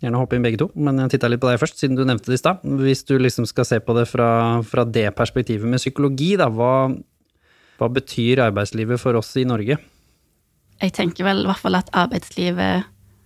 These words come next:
Speaker 2: sånn optimalt sett, er jo et sted for, eh, em, altså utfoldelse, at man får brukt evnene sine, at man har et sosialt nettverk,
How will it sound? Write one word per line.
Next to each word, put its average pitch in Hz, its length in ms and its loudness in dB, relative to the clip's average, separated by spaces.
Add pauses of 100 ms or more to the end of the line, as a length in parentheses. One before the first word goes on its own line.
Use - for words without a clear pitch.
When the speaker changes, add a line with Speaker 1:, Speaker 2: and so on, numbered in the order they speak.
(400)
Speaker 2:
sånn 190 280 -4
optimalt 180 480 -2
sett, 196 220 -2
er 185 80 2
jo 196 100 2
et 202 160 -2
sted 180 320 -2
for, 175 400 0
eh, 180 320 0 (800)
em, 113 300 -6 (500)
altså 190 160 0
utfoldelse, 220 640 0
at 190 240 0
man 175 80 4
får 175 160 -2
brukt - 240 -6
evnene 196 320 4
sine, 202 400 4 (160)
at - 240 -4
man 170 300 2 (340)
har - 160 0
et - 80 -8
sosialt 185 320 -2
nettverk, - 840 -2